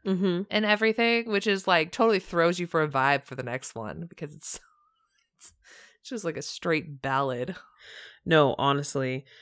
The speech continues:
Speaker 1: Yeah, so on January fourteenth, twenty twenty-one, Alexa released the ballad single Never Let You Go. Um, Alexa underscore heart.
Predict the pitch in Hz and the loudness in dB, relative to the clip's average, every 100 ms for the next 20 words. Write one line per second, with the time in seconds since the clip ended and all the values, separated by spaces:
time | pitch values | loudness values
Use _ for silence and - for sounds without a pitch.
0 | - - - 160 143 139 165 151 165 165 | -20 -8 4 8 8 6 2 2 2 2
1 | 175 170 - 165 156 - 156 156 - 139 | 4 2 4 2 2 -2 -4 -2 -4 -4
2 | 143 131 143 180 185 175 147 147 165 151 | -2 -2 2 4 4 6 4 2 0 2
3 | 147 147 - 143 135 131 135 - 143 143 | 2 2 0 0 2 2 0 0 0 2
4 | 135 131 - 143 139 135 123 123 - - | 2 2 0 -4 -2 -2 -2 -4 -4 -8
5 | - 185 185 185 185 185 - - - - | 0 4 8 6 6 0 -10 -20 -20 -20
6 | - - 143 139 135 - 143 151 147 - | -20 -2 2 2 2 2 6 6 6 2
7 | - - 156 147 143 143 139 147 _ _ | -2 4 6 8 6 6 4 -2 _ _
8 | _ _ - 151 156 - - 151 143 139 | _ _ 0 2 2 0 4 6 8 6
9 | 139 - - 185 190 - - - - | 4 -6 0 4 4 2 -6 -6 -6